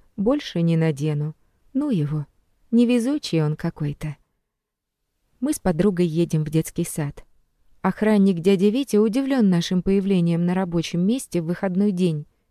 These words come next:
Но я говорю ему, что забыла в группе свой смартфон. Это уважительная причина, чтобы пустить нас в здание в неурочный день и час.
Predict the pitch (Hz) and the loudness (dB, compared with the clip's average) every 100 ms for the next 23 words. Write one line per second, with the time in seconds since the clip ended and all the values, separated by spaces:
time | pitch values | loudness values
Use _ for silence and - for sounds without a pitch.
0 | _ _ _ - 202 214 285 214 185 185 | _ _ _ 2 4 4 2 0 0 2
1 | 180 175 170 170 - _ _ - - 214 | 2 0 0 -2 -6 _ _ -6 0 2
2 | 220 240 311 185 165 233 - 156 - 180 | 2 2 0 0 0 -2 0 -4 -2 -4
3 | - 160 - - 156 147 - _ _ _ | -2 -6 -8 -6 -6 -6 -10 _ _ _
4 | - 240 226 220 214 196 208 196 190 190 | -2 0 2 2 2 0 0 2 2 0
5 | 196 - - 254 160 - _ - - 214 | -2 -4 -4 0 -2 -4 _ -10 0 2
6 | 202 - 208 - 220 170 170 160 175 165 | 2 0 -4 -4 -4 -2 -2 -2 -4 -2
7 | 220 254 175 160 156 170 175 226 277 - | 0 0 0 0 0 2 2 0 -4 -4
8 | 180 151 160 160 147 - 143 139 - | -4 -2 -2 -2 -4 -6 -8 -8 -14